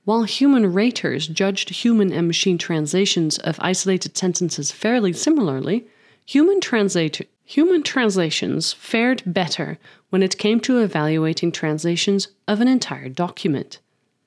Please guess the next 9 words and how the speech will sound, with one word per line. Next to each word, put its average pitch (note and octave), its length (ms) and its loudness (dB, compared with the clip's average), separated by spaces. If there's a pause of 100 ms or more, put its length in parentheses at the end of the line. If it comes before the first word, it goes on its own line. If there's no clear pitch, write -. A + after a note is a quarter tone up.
(680)
In F3 80 4
their D#3+ 180 2
experiment, A3+ 640 0 (380)
the A#3+ 80 0
researchers D4 560 2
found F3 360 0
that E3 220 -6
human G#3 520 2
evaluators' E3+ 1040 -2